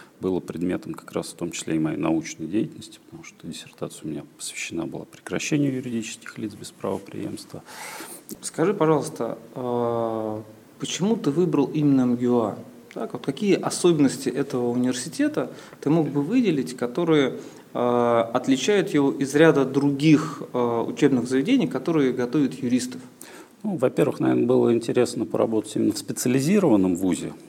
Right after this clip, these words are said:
Speaker 1: который сейчас, конечно, это не так, сейчас, а,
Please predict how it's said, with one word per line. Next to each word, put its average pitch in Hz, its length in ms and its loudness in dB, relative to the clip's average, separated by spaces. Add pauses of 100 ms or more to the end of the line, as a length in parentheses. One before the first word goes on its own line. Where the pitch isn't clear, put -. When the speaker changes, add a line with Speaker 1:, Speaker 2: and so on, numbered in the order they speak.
(120)
Speaker 1:
который 87 420 -4 (380)
сейчас, - 340 -4
конечно, - 440 -8
это - 220 -8
не 113 80 2
так, 175 260 0
сейчас, - 460 -16 (520)
а, 87 1000 -6